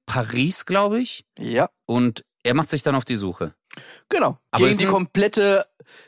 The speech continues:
Speaker 2: ich sag mal, albanische, ich glaub, Al-, Alba-,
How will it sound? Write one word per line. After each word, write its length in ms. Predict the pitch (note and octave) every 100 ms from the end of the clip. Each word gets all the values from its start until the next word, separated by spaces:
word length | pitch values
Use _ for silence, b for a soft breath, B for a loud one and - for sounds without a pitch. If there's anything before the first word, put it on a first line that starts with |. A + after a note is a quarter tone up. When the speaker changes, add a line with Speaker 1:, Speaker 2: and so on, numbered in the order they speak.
| B
Speaker 2:
ich 120 | D3
sag 200 | F3+ E3
mal, 380 | F3+ E3 E3 C3 _ _ _ -
albanische, 920 | D3+ D3 D3+ F3 E3 E3+ D#3+ D#3 -
ich 140 | C#3
glaub, 160 | D3+ D3
Al-, 180 | C#3+ C#3
Alba-, 320 | C#3 C3+ C#3